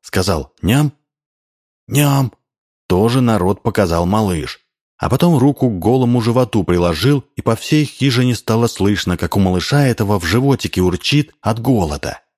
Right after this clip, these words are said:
"Дима, он кушать хочет". "Ня". Дима сразу протянул пакет с кукурузными палочками малышу. Тот схватил его, достал одну палочку, посмотрел на неё с удивлением,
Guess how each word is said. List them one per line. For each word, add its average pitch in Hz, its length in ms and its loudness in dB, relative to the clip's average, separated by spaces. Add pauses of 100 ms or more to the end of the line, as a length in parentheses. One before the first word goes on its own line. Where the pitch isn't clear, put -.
(960)
"Дима, 127 300 0
он 117 180 0
кушать 113 360 -2
хочет". - 460 -4 (540)
"Ня". 139 500 2 (640)
Дима 143 400 2
сразу 117 400 0
протянул 98 480 0
пакет 92 400 -2
с - 60 -16
кукурузными 87 640 0
палочками 85 640 -2
малышу. 82 640 -4 (580)
Тот 151 200 0
схватил 143 500 0
его, 113 440 0 (160)
достал 135 380 2
одну 92 260 0
палочку, 123 500 0
посмотрел 90 640 0
на 131 80 2
неё 120 260 2
с - 80 -4
удивлением, 113 680 0